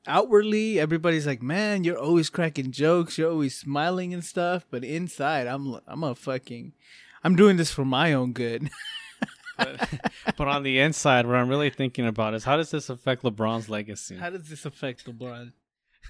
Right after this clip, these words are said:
Speaker 2: <laughs> Oh, man! Every time I see somebody on an Insta-, 'cause I, I have Instagram, I don't have TikTok. I don't know how the TikTokers go, but on Instagram, whenever anybody posts anything,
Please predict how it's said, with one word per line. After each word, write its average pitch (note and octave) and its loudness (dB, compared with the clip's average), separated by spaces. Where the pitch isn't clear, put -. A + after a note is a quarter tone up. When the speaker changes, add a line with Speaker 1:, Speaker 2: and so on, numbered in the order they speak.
Speaker 2:
<laughs> D#3 -4
Oh, B2 -8
man! A2+ -12
Every D3+ -4
time D#3+ -4
I D#3 -4
see D3+ -8
somebody C#3+ -6
on B2 -6
an C3 -10
Insta-, C3 -10
'cause C#3+ -4
I, C#3 0
I C3+ -4
have B2+ -2
Instagram, B2+ -6
I B2 -2
don't A#2+ -2
have A#2 -8
TikTok. G#2+ -12
I C3+ -10
don't C3 -6
know C3 -4
how B2 -4
the A2+ -6
TikTokers A2 -10
go, G#2+ -6
but G#2 -8
on - -6
Instagram, C3+ -4
whenever C#3 -4
anybody D3 -4
posts C#3 -4
anything, A#2+ -6